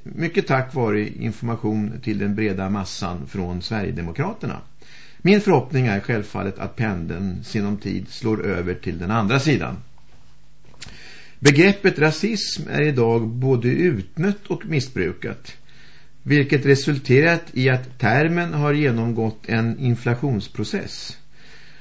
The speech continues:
Detta har i sin tur lett till att ordet har förlorat sin egentliga betydelse. Ett lysande exempel på detta var när C M R, alltså, alltså Centrum mot rasism,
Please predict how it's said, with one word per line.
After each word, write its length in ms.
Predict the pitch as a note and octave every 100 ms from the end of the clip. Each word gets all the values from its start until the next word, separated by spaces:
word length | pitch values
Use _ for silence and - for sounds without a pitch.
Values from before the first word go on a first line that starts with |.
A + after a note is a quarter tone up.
| -
Detta 460 | B2 D3 - -
har 320 | G#3 E3 G#2+ G#2
i 80 |
sin 400 | G2 - A#3 F3+
tur 340 | - A#2 A2+ G#2+
lett 400 | A2 G#2+ - -
till 180 | G#2 G#2+
att 200 | G#2 - -
ordet 440 | F#2+ A2 A2 A2
har 140 | G#2+ G2+
förlorat 460 | G#2+ G2+ F#2 F#2+
sin 160 | - G#2
egentliga 440 | G#2+ F2 F2+ G2
betydelse. 760 | G2 G2+ B2+ E3 E3 B2 E2+ - - - - - - - - - -
Ett 220 | B2 B2
lysande 440 | C#3+ A#2 C#3+ F3
exempel 460 | F3 - B2+ B2 B2
på 100 | C3
detta 560 | C#3 B2 - B2 A#2+
var 260 | G#2+ A2 G#2+
när 180 | G#2+ G#2+
C 240 | - B2+
M 160 | A#2+ A#2
R, 480 | E3 G#2+ C#2+ C2+ -
alltså, 260 | F#2+ - -
alltså 280 | A2+ A2+ A2
Centrum 600 | - A#2 A#2 A2+ A#2+ A2+
mot 320 | A2+ A2 -
rasism, 540 | A2+ A#2 - C#3+ -